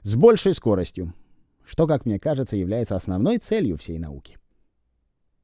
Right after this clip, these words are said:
По крайней мере, это основная цель правительства. Война — это такое состояние,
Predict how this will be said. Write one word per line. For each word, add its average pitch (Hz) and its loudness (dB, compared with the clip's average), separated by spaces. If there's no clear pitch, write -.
По 101 -6
крайней 180 4
мере, 180 8
это 131 4
основная 127 6
цель 120 2
правительства. 117 0
Война — 135 6
это 95 0
такое 104 2
состояние, 127 2